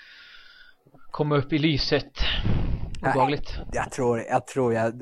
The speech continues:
Speaker 2: jag tror jag överdrev lite. Du kan, du kan få behålla masken i alla fall tills, eh, motsatsen är bevisad, eh, på konkret Judge Judy-manér.
Speaker 1: Just det. Jag är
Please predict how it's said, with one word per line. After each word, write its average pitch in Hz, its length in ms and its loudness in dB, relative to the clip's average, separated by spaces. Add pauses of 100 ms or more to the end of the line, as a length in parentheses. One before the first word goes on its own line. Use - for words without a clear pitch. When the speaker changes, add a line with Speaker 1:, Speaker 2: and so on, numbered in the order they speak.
Speaker 2:
jag 120 180 -4
tror 117 280 -2
jag 113 140 -2
överdrev 107 600 -6
lite. 107 240 -10
Du 123 100 -2
kan, 135 180 0
du 135 80 -2
kan - 160 0
få - 160 0
behålla 123 380 6
masken 120 480 -2
i 110 40 -4
alla 113 180 -2
fall 107 240 -4
tills, 110 500 -10
eh, 101 300 -2
motsatsen 117 600 -4
är 107 60 -8
bevisad, 113 680 -10
eh, - 640 -14
på 110 100 -4
konkret 120 840 -6 (260)
Judge 117 420 -2
Judy-manér. 113 840 -4 (500)
Speaker 1:
Just - 200 -2
det. 139 140 -4 (1120)
Jag 143 320 0
är 139 80 -2